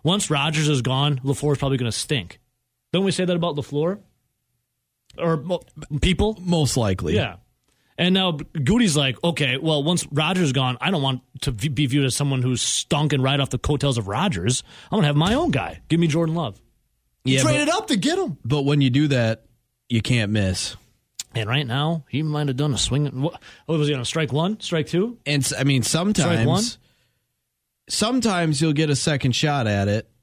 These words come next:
Speaker 2: A lot of times you don't. I mean, just look at Chicago. Pace ha-, Pace selected Mitch Trubisky. It didn't work out. He's now a backup in Buffalo.
Speaker 1: And,
Speaker 2: They
Speaker 1: and Pace is
Speaker 2: gave,
Speaker 1: out of job.
Speaker 2: they gave him another shot with Justin Fields,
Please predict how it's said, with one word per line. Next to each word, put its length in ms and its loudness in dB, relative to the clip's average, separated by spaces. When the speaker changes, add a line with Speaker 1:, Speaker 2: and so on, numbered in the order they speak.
Speaker 2:
A 40 -2
lot 220 0
of 80 0
times 340 0
you 100 2
don't. 340 0
I 80 0
mean, 160 2
just 220 0
look 160 0
at 80 0
Chicago. 680 -2
Pace 340 2
ha-, 80 2
Pace 240 2
selected 460 0
Mitch 220 2
Trubisky. 680 0
It 160 0
didn't 180 0
work 200 0
out. 260 0
He's 200 0
now 180 2
a 40 0
backup 500 0
in 120 2
Buffalo. 720 0
Speaker 1:
And, 240 -2
Speaker 2:
They 220 2
Speaker 1:
and 80 -4
Pace 140 2
is 60 2
Speaker 2:
gave, 60 2
Speaker 1:
out 120 0
of 80 0
job. 300 0
Speaker 2:
they 220 2
gave 420 2
him 300 2
another 340 2
shot 440 -2
with 160 2
Justin 400 2
Fields, 560 -2